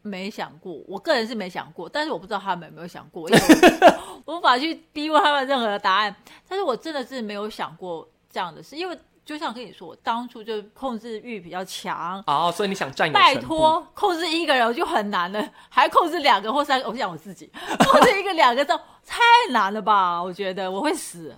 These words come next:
Speaker 2: 对，但其实我自己也没有想过这个事情，但是自从我看了一些美剧之后，就觉得，
Speaker 1: 嗯。
Speaker 2: 哎，开放式关系会不会就像现在很多心理学家，有的人在分析的，諮商师会说，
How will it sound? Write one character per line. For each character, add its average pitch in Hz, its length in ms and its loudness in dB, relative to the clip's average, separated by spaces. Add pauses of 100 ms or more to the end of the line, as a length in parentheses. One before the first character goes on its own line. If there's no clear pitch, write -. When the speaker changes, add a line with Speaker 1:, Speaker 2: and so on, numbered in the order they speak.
(160)
Speaker 2:
对， 220 140 2
但 311 160 4
其 294 100 -4
实 240 80 2
我 190 140 2
自 220 140 -4
己 196 80 -2
也 151 80 0
没 139 100 -6
有 143 80 -4
想 135 180 -8
过 143 80 -8
这 143 140 -6
个 127 80 -8
事 - 140 -10
情， - 200 -14
但 208 120 -4
是 208 260 0
自 269 140 -10
从 160 180 -6
我 139 80 -10
看 190 180 -4
了 160 80 -6
一 160 80 -6
些 156 280 -6
美 143 200 -6
剧 165 200 -6
之 151 160 -10
后， 147 180 -8
就 277 160 -4
觉 165 140 -2
得， 143 140 -4
Speaker 1:
嗯。 - 20 -12
Speaker 2:
哎， 220 120 -4
开 214 220 -2
放 214 180 -2
式 190 200 -6
关 165 200 -6
系 156 400 -8 (240)
会 269 240 0
不 160 220 -8
会 185 320 -4
就 196 160 -8
像 185 180 -6
现 175 320 -8
在 139 420 -6
很 127 140 -12
多 147 160 -8
心 160 180 -12
理 135 120 -10
学 110 180 -16
家， 120 400 -12 (120)
有 131 120 -14
的 120 80 -14
人 120 160 -12
在 151 160 -6
分 123 220 -12
析 123 160 -14
的， 107 100 -14
諮 175 160 -12
商 151 240 -8
师 143 160 -14
会 143 160 -8
说， 120 340 -14